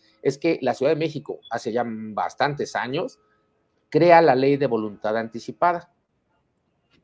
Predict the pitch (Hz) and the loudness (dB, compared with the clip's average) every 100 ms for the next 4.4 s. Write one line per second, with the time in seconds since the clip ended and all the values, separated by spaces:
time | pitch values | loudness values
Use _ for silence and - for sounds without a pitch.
0 | _ 143 185 196 175 143 139 180 247 302 | _ -2 0 2 0 0 -2 -2 -2 -4
1 | - _ _ _ _ - 175 202 208 143 | -14 _ _ _ _ 0 2 2 -2 0
2 | 165 190 185 131 131 190 202 165 - 131 | 2 2 2 -2 0 -4 -4 -6 -6 -6
3 | 143 143 139 135 117 107 - 147 151 160 | -4 -4 -4 -6 -4 -4 -4 -6 -4 0
4 | 170 175 220 285 | 0 0 -6 -8